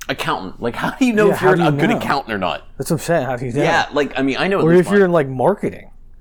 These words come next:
Speaker 1: Yeah, how do you know?
Speaker 2: How do you know?
Speaker 1: Well, I would guess that you'd be customer and revenue, how much dollar amount you're bringing in every year. Like,
Speaker 2: If
Speaker 1: if
Speaker 2: you're
Speaker 1: you're
Speaker 2: marketing, you're not bringing any fucking dollar amount.
Speaker 1: Yeah, and, like, something like,
Speaker 2: You're
Speaker 1: okay,
Speaker 2: not directly tied to anything.
Speaker 1: you're a graphic
Speaker 2: But
Speaker 1: designer.
Speaker 2: you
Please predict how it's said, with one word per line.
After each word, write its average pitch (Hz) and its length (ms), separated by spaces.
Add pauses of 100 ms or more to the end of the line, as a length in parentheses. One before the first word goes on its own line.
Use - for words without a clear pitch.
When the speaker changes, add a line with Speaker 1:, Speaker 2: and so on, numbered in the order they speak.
Speaker 1:
Yeah, 214 140
how - 200
do 165 100
you 175 40
know? 165 120
Speaker 2:
How 135 220
do 147 60
you 139 140
know? 135 380
Speaker 1:
Well, 208 160
I 220 40
would 233 140
guess 147 220
that 127 180
you'd 110 100
be 98 100
customer 98 440
and 95 100
revenue, 92 280
how - 180
much 110 200
dollar 95 200
amount 90 200
you're 85 100
bringing 85 220
in 73 100
every 57 200
year. 50 220
Like, 131 140
Speaker 2:
If 120 60
Speaker 1:
if 131 80
Speaker 2:
you're 175 60
Speaker 1:
you're 165 40
Speaker 2:
marketing, 180 360
you're 175 100
not 170 60
bringing 196 180
any 226 160
fucking 127 340
dollar 104 240
amount. 95 160
Speaker 1:
Yeah, 101 180
and, 151 140
like, 165 140
something 180 180
like, 170 120
Speaker 2:
You're - 80
Speaker 1:
okay, 160 100
Speaker 2:
not 165 80
directly 160 360
tied 127 300
to 147 80
anything. 135 380
Speaker 1:
you're 151 140
a 113 40
graphic 120 320
Speaker 2:
But - 60
Speaker 1:
designer. 113 320 (100)
Speaker 2:
you 113 100